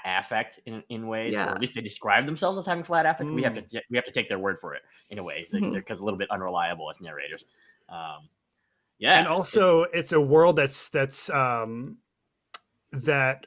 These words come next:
Speaker 3: the presence of hallucin-, hallucinogenics are just kind of
Speaker 2: Yes.
Speaker 3: everywhere. Like, everybody's on drugs, and
Speaker 1: <laughs> Yeah.
Speaker 3: nobody really knows what's real and what isn't real.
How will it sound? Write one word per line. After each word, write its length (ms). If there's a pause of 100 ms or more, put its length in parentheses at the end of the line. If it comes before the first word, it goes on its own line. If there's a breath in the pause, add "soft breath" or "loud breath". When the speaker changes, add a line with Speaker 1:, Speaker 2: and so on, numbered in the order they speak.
Speaker 3:
the 180
presence 800
of 240
hallucin-, 560
hallucinogenics 1300
are 140
just 120
kind 160
of 80
Speaker 2:
Yes. 140
Speaker 3:
everywhere. 640
Like, 220
everybody's 640
on 200
drugs, 680
and 340
Speaker 1:
<laughs> 0
Yeah. 100
Speaker 3:
nobody 240
really 380
knows 320
what's 400
real 420
and 200
what 220
isn't 360
real. 540